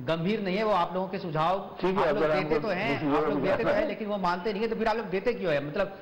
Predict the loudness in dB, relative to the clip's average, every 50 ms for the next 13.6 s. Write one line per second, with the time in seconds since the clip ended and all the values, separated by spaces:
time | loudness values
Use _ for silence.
0 | -16 -6 -4 0 2 2 2 0 0 -2 0 0 0 0 0 0 0 0 0 0
1 | -2 0 2 0 0 0 -2 -4 -2 -2 -2 0 2 2 2 2 2 0 -2 -2
2 | -2 -2 0 2 2 2 0 -2 -8 -14 -18 -10 -2 -2 0 2 4 2 2 2
3 | 2 0 0 0 2 0 0 -2 -2 0 0 0 0 2 0 2 0 0 0 2
4 | 2 2 2 0 0 -2 0 0 -2 -2 -2 -2 0 0 0 0 2 2 2 2
5 | 2 2 2 0 0 0 -2 -2 -4 -2 0 0 0 0 0 0 0 2 4 4
6 | 4 4 4 4 4 4 4 4 4 4 2 0 -2 0 0 2 2 4 2 2
7 | 0 -2 -12 -16 -16 -18 -18 -18 -20 -20 -20 -20 -20 -20 -20 -20 -20 -20 -20 -20
8 | -20 -20 -20 -20 -20 -20 -20 -20 -20 -20 -20 -20 -20 -20 -20 -20 -20 -20 -20 -20
9 | -20 -20 -20 -20 -20 -20 -20 -20 -20 -20 -20 -20 -20 -20 -20 -20 -20 -20 -20 -20
10 | -20 -20 -20 -20 -20 -20 -20 -20 -20 -20 -20 -18 -18 -18 -18 -18 -18 -14 -6 -4
11 | -2 -2 -2 -2 -4 -6 -4 0 2 2 4 4 4 4 4 4 4 4 2 0
12 | 0 0 0 2 4 2 2 0 -2 0 0 0 0 0 -2 0 2 2 2 0
13 | 0 -2 -2 0 0 0 2 4 2 2 0